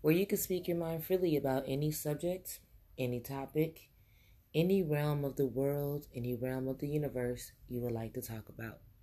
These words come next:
Today, let's talk about what we all know is out, covid. Do we still want to talk about this?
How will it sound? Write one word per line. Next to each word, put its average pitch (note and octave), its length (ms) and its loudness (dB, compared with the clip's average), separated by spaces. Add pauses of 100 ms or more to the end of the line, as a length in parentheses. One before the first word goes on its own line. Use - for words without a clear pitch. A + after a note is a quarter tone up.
(720)
Today, F3+ 240 6
let's F3 180 4
talk D3+ 220 -2
about B2+ 340 -2 (1120)
what A#2 180 0
we A#2 140 2
all B2 220 0
know C3 240 0
is C#3 120 -4
out, A2+ 300 -2 (580)
covid. - 580 -2 (760)
Do D3+ 100 2
we F3 100 6
still G3 320 2
want F#3 160 0
to F3 180 -6
talk D3+ 260 -2
about G#2+ 360 -8
this? G#2 280 -12